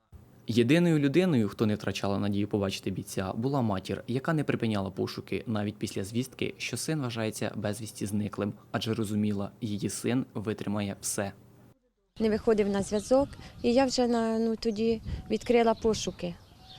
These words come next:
Speaker 2: де могла, шукала його і подавала скрізь заяви. І до волонтерів, е, зверталася, і М В Д України в Київ. Е, ну, ну, скрізь,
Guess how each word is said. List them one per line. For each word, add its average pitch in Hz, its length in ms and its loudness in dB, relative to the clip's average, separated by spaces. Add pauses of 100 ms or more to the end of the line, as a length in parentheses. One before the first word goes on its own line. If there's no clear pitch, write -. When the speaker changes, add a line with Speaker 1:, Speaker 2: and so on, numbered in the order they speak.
(120)
Speaker 2:
де 196 140 2
могла, 214 520 2
шукала 202 500 -2
його 190 400 -4 (800)
і 190 120 -4
подавала 190 540 2
скрізь - 480 -4 (100)
заяви. 185 540 0 (400)
І 285 160 4
до 269 220 6
волонтерів, 277 720 6
е, 240 300 4
зверталася, 226 1080 4 (220)
і 277 200 6
М 247 480 6
В 254 80 8
Д 269 180 6
України 233 600 4
в 202 60 -4
Київ. 214 500 4 (280)
Е, 226 180 -2
ну, 254 240 4
ну, 269 140 6
скрізь, 262 560 0